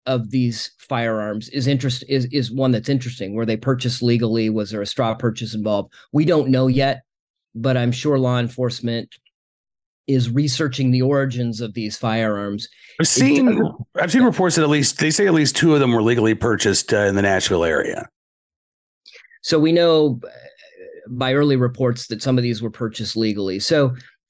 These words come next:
Speaker 1: so again, passed a background check, purchased firearms legally. N-, none of the prescription that you hear from the gun control advocates would have, would have solved anything here. Now, their, their next,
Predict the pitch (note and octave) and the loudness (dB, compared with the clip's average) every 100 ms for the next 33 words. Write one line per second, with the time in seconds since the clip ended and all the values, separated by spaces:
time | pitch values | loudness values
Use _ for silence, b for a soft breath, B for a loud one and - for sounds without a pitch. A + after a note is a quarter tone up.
0 | _ - F3 D#3 D#3 A2 G2+ - _ _ | _ 0 0 2 0 0 -4 -14 _ _
1 | _ _ _ _ - C3+ D3+ - D#3 D3+ | _ _ _ _ -6 -4 -4 -2 -2 0
2 | B2+ D3 C3 C3 C#3 B2+ B2+ _ _ _ | 0 0 0 0 -2 -2 -8 _ _ _
3 | _ - B2+ B2+ B2+ C#3 C3 B2+ B2 A#2 | _ -8 -6 -6 -2 0 2 2 0 0
4 | A#2 A2+ A2+ A2 G#2 _ _ _ _ _ | -2 -2 -4 -6 -8 _ _ _ _ _
5 | _ _ _ _ _ _ _ _ _ _ | _ _ _ _ _ _ _ _ _ _
6 | - A#2+ C3 B2+ C#3 C#3 E3+ G#3+ D#3 C#3 | -8 -2 -2 -2 0 2 2 2 0 -4
7 | - B2+ - E3+ E3+ - C3+ B2 B2 A#2+ | -4 -4 -2 -2 -2 -2 0 2 2 -2
8 | B2 - D3 D3 B2+ B2 A#2 A2+ G#2+ - | -6 -4 -2 -2 -2 -4 -2 -2 -4 -10
9 | _ _ _ _ _ _ C3 C3 D3+ D3+ | _ _ _ _ _ _ -4 -2 -2 -2
10 | B2+ B2 A#2 G#2+ G#2 A2 A2+ - B2 B2 | -2 -2 0 -2 -6 -8 -8 -4 0 2
11 | A2+ G#2+ _ C3 B2 G#2+ - _ - - | 0 -4 _ -4 -2 -4 -8 _ -12 -10
12 | - - C#3 C3 A2+ A2 G#2+ G#2 G#2 G2+ | -6 -2 0 0 0 0 -2 -2 -4 -4
13 | - A2 G2+ A#2+ B2 A#2 A2+ A#2+ C3 B2 | -2 -2 0 0 0 0 -2 -2 0 2
14 | D#3+ G#3 - - - | 2 0 -4 -8 -10